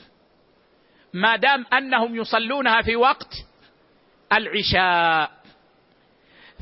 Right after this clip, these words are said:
فإذا انتصف الليل انتقض وضوءك. فإذا أردت أن تفعل شيئاً بعد نصف الليل فإنك تتوضأ له.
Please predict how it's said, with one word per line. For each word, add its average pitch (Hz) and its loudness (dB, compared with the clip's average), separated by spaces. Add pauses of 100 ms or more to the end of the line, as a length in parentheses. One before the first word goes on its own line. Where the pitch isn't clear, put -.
(160)
فإذا 269 2
انتصف 262 0
الليل 254 0 (960)
انتقض 233 0
وضوءك. 170 -6 (2750)
فإذا 262 2
أردت 269 2
أن 254 2
تفعل 247 2
شيئاً 247 0 (220)
بعد 277 2
نصف 277 0
الليل 254 2 (760)
فإنك 254 2
تتوضأ 208 0
له. 151 -4